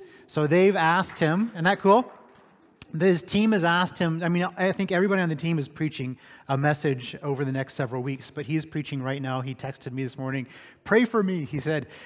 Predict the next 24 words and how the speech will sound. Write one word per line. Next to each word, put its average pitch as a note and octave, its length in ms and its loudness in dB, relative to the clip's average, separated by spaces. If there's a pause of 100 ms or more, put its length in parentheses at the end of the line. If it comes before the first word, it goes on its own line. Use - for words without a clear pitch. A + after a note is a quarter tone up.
(140)
So, D#3 340 2
uh, D3 400 2
so D3+ 180 -4
I'm D3+ 140 0
sure E3 160 -2
he's D#3+ 100 2
doing D#3 180 -2
a C#3 40 -2
fantastic C#3 680 -2
job, C#3 260 0
but F3+ 60 -2
that's A#3 120 -2
exciting. G3+ 640 0 (540)
You D3 100 -2
know, D#3+ 140 4
when, D#3+ 260 2
when E3 140 0
we E3 100 0
moved F3 320 0
up F3 180 -2
here, C#3 340 0
he D3+ 140 -4
was C#3+ 140 -2
about C#3 400 -4